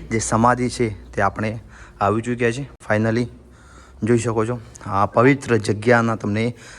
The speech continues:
દર્શન કરાવી દઉં. જોઈ શકો છો સતી દેવલમાની ચેતન સમાધિ.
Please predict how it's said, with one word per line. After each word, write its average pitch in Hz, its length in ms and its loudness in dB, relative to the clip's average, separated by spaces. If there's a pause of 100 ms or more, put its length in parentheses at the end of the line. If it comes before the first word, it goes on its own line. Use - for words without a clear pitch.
(180)
દર્શન 117 420 2
કરાવી 104 300 0
દઉં. 104 180 -2
જોઈ 110 140 -2
શકો 104 280 -4
છો 123 180 -4 (600)
સતી 123 300 0
દેવલમાની 120 600 4
ચેતન 113 360 0
સમાધિ. 104 500 0